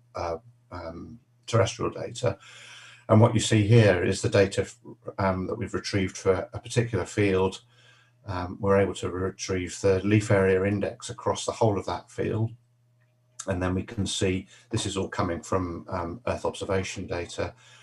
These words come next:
We can see how that leaf area index changes through the year. And we can also see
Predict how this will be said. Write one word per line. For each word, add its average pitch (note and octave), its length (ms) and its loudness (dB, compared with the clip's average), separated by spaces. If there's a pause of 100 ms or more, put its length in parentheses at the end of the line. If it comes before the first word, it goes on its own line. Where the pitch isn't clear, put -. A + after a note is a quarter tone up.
(160)
We G#2+ 80 -4
can - 120 -4
see G2 180 -2
how G2 180 2
that F#2 200 0
leaf F#2+ 200 -2
area F2 340 0
index F2 640 -6 (240)
changes G2 440 0
through F2+ 240 -6
the E2+ 120 -8
year. G2+ 500 0 (520)
And F#2+ 120 -4
we F#2 60 -6
can G2 180 -2
also - 340 -2
see F2 440 -6